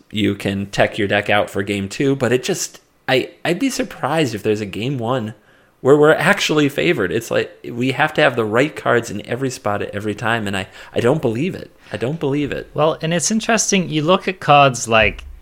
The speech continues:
Speaker 2: like Cast Out, they're playing four of in the main, Baffling End, they're playing three of in the main. You're thinking, "Well,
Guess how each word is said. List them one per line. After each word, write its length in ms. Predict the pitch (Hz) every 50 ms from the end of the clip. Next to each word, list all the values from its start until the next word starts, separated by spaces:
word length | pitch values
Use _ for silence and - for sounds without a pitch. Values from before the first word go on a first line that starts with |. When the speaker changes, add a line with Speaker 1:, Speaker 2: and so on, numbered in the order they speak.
| - - - -
Speaker 2:
like 300 | - 117 101 92 90 -
Cast 500 | - - - - 127 123 120 - - -
Out, 360 | 113 101 101 104 104 101 92 92
they're 120 | 107 98
playing 320 | - - 110 101 98 98
four 360 | 95 - - 101 95 95 98 95
of 140 | 95 92
in 120 | 92 92 92
the 60 | 92
main, 520 | 90 92 95 98 98 95 95 95 95 92
Baffling 640 | 82 - 92 87 95 104 - - 107 101 98 95 98
End, 180 | 98 98 98 95
they're 80 | 92
playing 240 | 90 - 104 95 95
three 220 | 92 - - 98 95
of 120 | 95 92
in 80 | 95 92
the 60 | 92
main. 320 | 92 92 92 92 92 92
You're 100 | 92 90
thinking, 360 | - - 104 92 - 92 87
"Well, 420 | 92 170 202 180 135 110 98 85